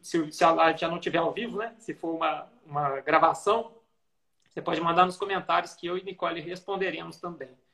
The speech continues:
Tá bom? Então, todos vocês podem se sentir à vontade pra mandar as perguntas aí que a gente consegue participar ao vivo aqui. É,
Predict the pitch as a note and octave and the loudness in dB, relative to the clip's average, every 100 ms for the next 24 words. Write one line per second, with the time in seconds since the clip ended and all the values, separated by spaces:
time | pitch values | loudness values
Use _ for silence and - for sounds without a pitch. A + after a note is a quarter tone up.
0 | _ _ _ - C#3 D#3+ E3 D#3 D#3+ F3 | _ _ _ -4 -2 0 -2 -2 -2 -2
1 | F3 - _ _ _ - E3 E3+ F#3 D#3 | -6 -12 _ _ _ -4 -4 4 6 6
2 | F3 - F3 E3+ - F3+ - F3 F#3 F3+ | 2 4 4 4 -4 -4 0 2 2 4
3 | D#3+ D#3 E3 E3 D#3+ D3+ D3+ D#3 - - | 4 4 0 0 2 4 4 2 -4 -6
4 | D3 C#3 C3+ - - - C#3+ D3+ D#3 D3+ | -4 -2 -6 -14 -14 -6 -4 -4 -4 -2
5 | D3 D3+ D#3+ D#3+ E3+ - F3 - D#3 D3+ | 0 0 -2 -6 -8 -4 -4 -2 -4 -4
6 | - - - F3+ D#3+ D3+ E3 D3 C#3+ D3+ | -6 -6 -4 0 4 4 2 -6 -6 -8
7 | - B2 - _ _ _ _ - - _ | -8 -16 -18 _ _ _ _ -20 -20 _
8 | _ - E3 D3 C#3+ C#3 C#3 C3+ C3+ - | _ 0 6 8 8 6 4 2 -2 -8
9 | - | -14